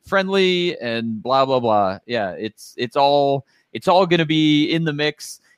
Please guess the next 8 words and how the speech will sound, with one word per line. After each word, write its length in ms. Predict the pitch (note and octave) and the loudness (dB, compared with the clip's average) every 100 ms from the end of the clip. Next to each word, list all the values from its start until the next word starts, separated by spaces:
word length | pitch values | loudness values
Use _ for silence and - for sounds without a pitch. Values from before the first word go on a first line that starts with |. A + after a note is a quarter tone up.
| - | -14
It's 120 | A2 | 0
all 160 | D3 D#3 | 2 2
gonna 200 | D#3 C#3+ | 0 0
be 140 | C#3+ | -2
there. 440 | B2+ C3 C3+ C3+ B2+ - _ _ | 2 2 2 2 -2 -8 _ _
Um, 400 | A#2+ B2 B2 A#2 - - - | -4 -2 -2 -4 -10 -14 -8
it's 180 | G3 | -6
gonna, 400 | - A#3 A3 G#3 | 0 4 6 4